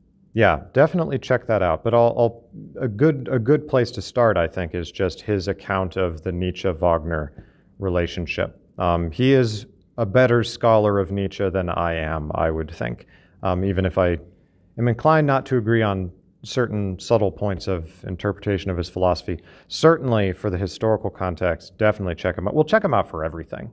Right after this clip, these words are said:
He's, he deserves the attention. Um, in any case, uh, that is, that is what I'll say about that. Moving on with my narrative. Two years later, after the Bayreuth Festival,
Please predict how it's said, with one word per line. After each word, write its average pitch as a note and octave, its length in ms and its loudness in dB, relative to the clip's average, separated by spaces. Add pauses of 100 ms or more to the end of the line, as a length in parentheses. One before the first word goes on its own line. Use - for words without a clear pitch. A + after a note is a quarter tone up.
(120)
He's, - 360 -10 (180)
he A#2 120 -2
deserves G#2 580 2
the G2 120 0
attention. F#2 460 -6 (640)
Um, F#2 480 4 (220)
in C#3 120 4
any E3 160 6
case, - 460 -4 (100)
uh, G2 240 2
that B2 240 4
is, B2 320 0
that B2+ 180 2
is G#2+ 140 -4
what A2 100 0
I'll G#2 120 2
say G2 240 -2
about E2+ 340 0
that. F2 260 0 (220)
Moving C#3+ 340 2
on B2 220 2
with G#2 160 -2
my A2+ 220 2
narrative. F2+ 560 -2 (480)
Two G#3 180 4
years F3 300 6
later, C#3 560 4 (100)
after A#2+ 300 2
the G#2 100 -6
Bayreuth F2+ 460 0
Festival, F#2+ 640 -2